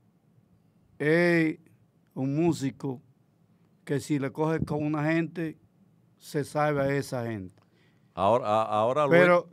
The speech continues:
Speaker 1: pero, pero tú no sabes quién es el,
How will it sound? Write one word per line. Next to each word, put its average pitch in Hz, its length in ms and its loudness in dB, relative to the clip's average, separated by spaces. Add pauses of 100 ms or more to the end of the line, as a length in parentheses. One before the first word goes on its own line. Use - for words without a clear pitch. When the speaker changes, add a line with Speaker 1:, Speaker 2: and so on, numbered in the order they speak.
(100)
Speaker 1:
pero, 175 500 2
pero 175 280 -2
tú 196 140 -6
no 196 440 2
sabes 190 480 0 (1000)
quién 220 380 6
es 208 440 4 (1160)
el, 156 680 4